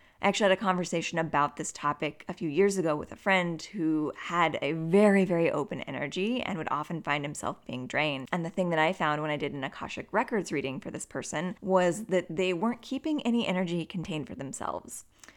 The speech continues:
So that's kind of a big visualization to have whenever you're trying to be protected in social settings, is you can be open with your energy, but if you were to imagine that your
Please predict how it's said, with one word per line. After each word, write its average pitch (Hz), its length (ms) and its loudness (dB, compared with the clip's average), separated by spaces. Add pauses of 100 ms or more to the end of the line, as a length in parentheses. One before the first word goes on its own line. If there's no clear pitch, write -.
(220)
So 208 140 -2
that's 175 220 0
kind 185 320 -2
of 160 80 0
a 175 80 4
big 160 800 0 (100)
visualization 156 680 -2
to 151 60 -2
have - 440 -4
whenever 151 320 -4
you're 147 200 -2
trying 147 400 -4
to 147 240 -8
be 147 120 -8
protected 202 760 -2
in 151 240 -4
social - 260 -8
settings, - 640 -10
is 151 300 -2
you 185 120 0
can 170 260 -2
be 247 300 0
open 175 320 0
with 151 200 -8
your 143 100 -6
energy, - 640 -8 (140)
but 180 100 0
if 175 100 -2
you 170 120 2
were 170 80 2
to 170 60 4
imagine 185 720 2
that 143 380 0
your 165 320 2